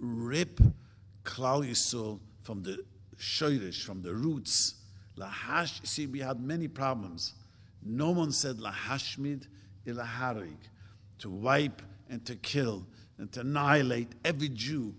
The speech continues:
and everything and to take all the money and, and, and everything. It was only Haman. Haman wanted to rip out this, the roots. Amalek, we hate Amalek so much,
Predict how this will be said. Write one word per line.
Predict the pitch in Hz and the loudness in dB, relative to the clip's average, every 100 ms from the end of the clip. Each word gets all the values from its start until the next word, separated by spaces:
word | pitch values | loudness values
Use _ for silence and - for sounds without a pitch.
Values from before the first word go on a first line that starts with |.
| - - | -16 -10
and | 131 | -4
everything | 143 131 101 110 95 | -2 -2 -6 -8 -8
and | 104 | -10
to | - | -8
take | 139 - | -10 -8
all | 135 | -6
the | 135 | -4
money | 139 143 127 | -4 -4 -4
and, | 117 | -2
and, | 117 110 120 120 | -2 -2 -2 -4
and | 120 123 117 | -8 -8 -8
everything. | 117 107 107 92 82 - - - - | -12 -10 -10 -10 -12 -18 -20 -18 -10
It | |
was | 113 113 | -6 -4
only | 156 156 147 | -2 -2 -2
Haman. | 131 143 113 95 | -2 -2 -4 -10
Haman | 107 180 180 160 - - 95 117 | -10 -6 -6 -4 -6 -8 -14 -8
wanted | 139 160 - 143 131 | -2 -2 -2 -4 -2
to | 120 | -2
rip | 117 170 - - | 0 -2 -4 -4
out | 131 131 | -4 -2
this, | 120 - - - - - | -2 0 0 0 -8 -12
the | 113 | -8
roots. | 123 139 247 226 - - - - - - - - - - - - - - | -6 -2 0 2 2 0 -2 -14 -20 -20 -20 -20 -20 -18 -16 -18 -18 -4
Amalek, | 104 131 147 202 247 180 151 175 170 - - - - - | 2 6 12 12 12 12 10 4 0 -10 -14 -20 -14 -6
we | 123 | -4
hate | 117 175 | 0 0
Amalek | 143 143 135 127 | 0 -2 -4 -4
so | - 147 | -4 -2
much, | 131 127 127 139 - | -2 -2 -4 -6 -10